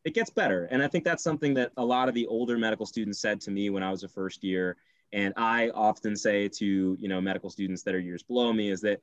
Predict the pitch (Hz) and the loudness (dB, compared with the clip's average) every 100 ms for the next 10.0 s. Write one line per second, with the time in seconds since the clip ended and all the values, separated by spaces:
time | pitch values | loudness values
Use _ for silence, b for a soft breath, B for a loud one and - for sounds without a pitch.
0 | b b 143 170 156 131 101 80 73 _ | b b 0 2 4 2 0 -6 -12 _
1 | _ _ 110 123 120 117 113 123 120 160 | _ _ -2 2 2 2 0 -2 0 2
2 | 180 139 131 127 107 95 85 78 82 - | 4 4 2 2 2 -2 -4 -8 -16 -14
3 | 104 131 156 127 120 107 113 104 95 104 | 0 4 4 6 6 4 0 -2 -2 -4
4 | 107 107 95 107 98 95 95 92 - 101 | -4 -6 -6 -2 -2 0 0 -2 -6 -10
5 | 92 90 90 98 92 - - _ _ _ | -6 -6 0 0 0 -4 -12 _ _ _
6 | 104 98 101 98 95 95 117 165 202 - | -2 0 0 -2 0 2 2 0 -4 -14
7 | _ _ - 131 139 139 143 135 - 131 | _ _ 0 2 4 4 4 2 0 0
8 | 131 139 175 180 123 120 127 - 117 113 | 2 2 0 0 -2 -4 -6 -2 -2 0
9 | 101 107 107 95 92 110 123 160 202 | -2 2 0 0 -4 -4 -2 -2 -4